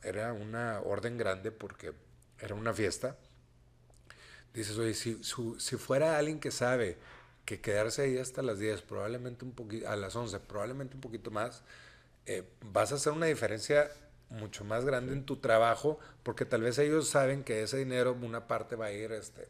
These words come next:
Speaker 1: no sé, a un servicio social o lo que sea", la gente se hubiera quedado. Pero ahorita lo que la gente quería es ya irse, ¿no? Entonces,
Speaker 2: Sí,
Speaker 1: sí
Speaker 2: porque
Speaker 1: es
Speaker 2: no sienten el pro-, es lo que te decía al inicio, o sea, no encuentran un trabajo con propósito y no saben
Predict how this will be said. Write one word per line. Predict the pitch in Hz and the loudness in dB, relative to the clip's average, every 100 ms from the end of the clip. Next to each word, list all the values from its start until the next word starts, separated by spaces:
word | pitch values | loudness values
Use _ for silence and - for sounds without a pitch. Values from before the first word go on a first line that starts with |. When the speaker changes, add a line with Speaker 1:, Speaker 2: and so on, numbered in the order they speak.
| - | -16
Speaker 1:
no | 101 | -18
sé, | - - | -12 -10
a | 85 - - | -8 -8 -10
un | 95 | -2
servicio | 120 107 110 | 0 0 0
social | 104 110 110 | 2 4 4
o | |
lo | 101 | 0
que | 95 | -2
sea", | 110 101 - - - - - - | -2 -2 -10 -18 -20 -20 -20 -6
la | 113 | -4
gente | 107 113 117 | -2 -4 -2
se | 117 | 2
hubiera | 107 104 | 2 0
quedado. | 107 104 101 87 - - | 0 -2 -2 -8 -20 -4
Pero | 107 98 | 0 0
ahorita | 98 101 117 | -2 -4 -6
lo | 117 | -6
que | 110 | -8
la | 98 | -10
gente | - 101 98 | -10 -12 -10
quería | - 104 104 107 | -4 -2 0 -2
es | 104 - | -4 -10
ya | 101 98 | -2 -2
irse, | 95 90 95 | -2 -6 -12
¿no? | 104 | -10
Entonces, | 107 117 107 123 | -8 -6 -4 -4
Speaker 2:
Sí, | - - - | -8 -16 -4
Speaker 1:
sí | - | 4
Speaker 2:
porque | 139 143 | 6 6
Speaker 1:
es | 135 | 6
Speaker 2:
no | |
sienten | 131 135 131 147 135 120 - - - | 4 4 6 4 4 0 -8 -18 -4
el | 107 107 | -2 2
pro-, | 117 117 | 2 8
es | 120 | 8
lo | |
que | 135 | 8
te | 113 | 4
decía | 110 131 | 4 4
al | 131 | 2
inicio, | 151 117 | 0 0
o | 101 | 0
sea, | 110 | 0
no | 110 120 | 2 0
encuentran | 131 139 135 135 139 135 | 4 4 4 2 2 2
un | 120 | -2
trabajo | 117 135 135 | 2 4 4
con | 139 139 | 2 0
propósito | 139 135 127 135 - | 0 2 0 -2 0
y | 113 | 2
no | 131 | 4
saben | 135 127 131 131 | 8 8 8 4